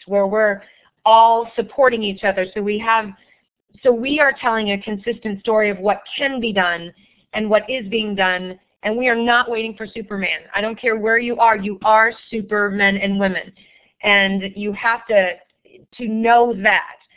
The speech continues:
or you cannot, um, you can't help if you don't believe that you matter in this fight. Um, I also think, which is a, a new focus for both Lisa and I, is engaging parents in this conversation,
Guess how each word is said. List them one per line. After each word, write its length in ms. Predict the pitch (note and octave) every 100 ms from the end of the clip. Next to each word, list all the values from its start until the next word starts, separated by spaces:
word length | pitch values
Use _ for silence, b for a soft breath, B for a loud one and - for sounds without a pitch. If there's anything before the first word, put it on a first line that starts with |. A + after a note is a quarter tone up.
| _
or 120 | - G#3
you 160 | G#3+
cannot, 680 | G3+ B3 A3+ A3+ G#3+ F#3 F3 - b b b b b -
um, 500 | A3 G3 F3+ E3 G3 _ _ _ -
you 140 | A3+
can't 280 | G3+ A#3+ A3
help 360 | - C#4+ A3 - - _
if 140 | A3 G#3+
you 120 | A3+
don't 240 | A#3 G#3+
believe 460 | G#3 G#3+ A3+ A3 F#3+
that 220 | G3+ F#3
you 500 | F#3 G#3 G3 F#3+ F#3+ _
matter 580 | F#3+ G3+ F#3+ E3+ - - -
in 160 | G3+ F#3+
this 140 | F#3+
fight. 300 | - E3 - _ b b b b b -
Um, 400 | G#3+ G3+ G3+ G3
I 160 | G3 A3
also 380 | C4 D4 B3 A3
think, 360 | G#3+ F#3+ F#3 - _ _
which 220 | G3 G3+
is 100 | A3 A3
a, 120 | G#3+
a 60 | G#3+
new 180 | G#3+ A3
focus 280 | A3 G3+ G#3+ -
for 200 | G#3 F#3+
both 280 | G3+ G#3 G#3
Lisa 280 | A3+ A#3 G#3+
and 120 | G3
I, 240 | F#3 F3+ - b b -
is 260 | A3 G#3 G3
engaging 500 | A3 G#3 A#3+ B3+ A#3
parents 360 | A3+ B3 B3 -
in 100 | A3
this 140 | G#3+ -
conversation, 800 | A3 G3+ F#3+ G#3 G3+ G3 F3